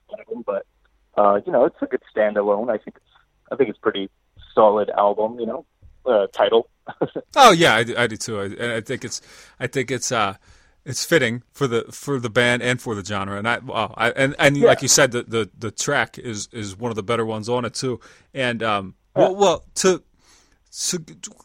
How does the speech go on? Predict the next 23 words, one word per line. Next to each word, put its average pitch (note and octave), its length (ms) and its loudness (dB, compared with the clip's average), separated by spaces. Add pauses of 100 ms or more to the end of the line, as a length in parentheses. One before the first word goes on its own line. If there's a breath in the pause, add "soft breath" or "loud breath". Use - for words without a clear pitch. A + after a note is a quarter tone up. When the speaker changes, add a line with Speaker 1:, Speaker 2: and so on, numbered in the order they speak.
(120)
Speaker 2:
let's G3+ 200 -4
go G3+ 160 2
on F#3+ 80 0
off F3 180 -2
of B2+ 180 -18 (120)
everything F3 340 2
you D#3+ 80 -2
released D3+ 300 -2
before C#3 420 -2
and A#2+ 400 -4 (240)
Satan C#3+ 420 0
is A#2 140 -4
King. C#3 240 -4
What E3+ 100 -2
do A3 60 -4
you G3 60 -8
feel G3 220 -2
is, C3 120 -4
like, A#2+ 140 -4 (380)
different B2 400 -4
about G#2 360 -4
this - 240 -8
record? F#2+ 320 -16